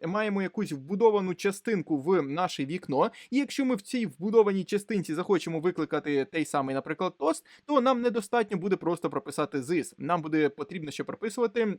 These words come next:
е, доступ до якоїсь певної activity, і тоді якби з неї ми будемо запускати це вікно. Але наразі тут все максимально просто, адже ми, е, на,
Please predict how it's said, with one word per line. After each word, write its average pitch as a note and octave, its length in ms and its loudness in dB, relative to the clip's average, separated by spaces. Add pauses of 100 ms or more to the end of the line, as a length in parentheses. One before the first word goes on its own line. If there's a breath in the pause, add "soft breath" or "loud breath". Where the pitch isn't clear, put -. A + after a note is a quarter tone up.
е, C#3 120 -4
доступ E3 500 0
до E3+ 160 0
якоїсь D#3+ 360 0
певної C3+ 520 -2 (160 soft breath)
activity, C4+ 640 -4 (120)
і D#4 100 -2
тоді G3 260 -2
якби C#3 520 0
з B2 80 -12
неї F#3 260 0
ми C#3 100 -2
будемо C#3 320 -2
запускати C#3+ 540 -4
це B2+ 240 -4
вікно. D3 340 -4 (260 loud breath)
Але C#4+ 200 4
наразі C4 380 2
тут G#3 160 -4
все A3 160 0
максимально A#3 480 0
просто, E4+ 380 2
адже A3 220 0
ми, G#3+ 420 2
е, D#3+ 80 -4
на, F3 280 0